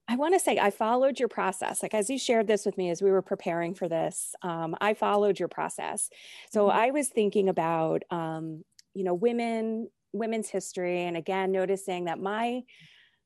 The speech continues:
Speaker 1: my understanding of women's history is quite whitewashed. And so I thought to myself, "Whose voices are not here? Whose voices am I not hearing from?" And I thought,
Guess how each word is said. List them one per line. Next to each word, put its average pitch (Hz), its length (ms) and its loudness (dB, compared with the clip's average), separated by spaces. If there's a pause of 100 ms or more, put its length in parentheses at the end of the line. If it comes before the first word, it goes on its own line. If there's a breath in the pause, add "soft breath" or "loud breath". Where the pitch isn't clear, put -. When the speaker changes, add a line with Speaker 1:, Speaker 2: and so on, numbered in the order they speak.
(160)
Speaker 1:
my 254 400 2
understanding 180 560 0
of 160 100 -2
women's 165 320 -2
history 160 380 -4
is 156 100 -4
quite 196 460 0
whitewashed. - 800 -4
And 196 120 -4
so 196 160 -2
I 190 140 4
thought 202 300 0
to 233 100 -6
myself, 196 440 0 (160)
"Whose 247 220 -2
voices 208 720 -4
are 180 120 -4
not 170 600 -2 (220)
here? - 360 -2 (500)
Whose 233 180 -2
voices 226 340 2
am 190 140 0
I 175 100 -6
not 180 480 -4
hearing 160 340 -6
from?" - 360 -6 (520 loud breath)
And 202 200 4
I 202 140 6
thought, 214 360 2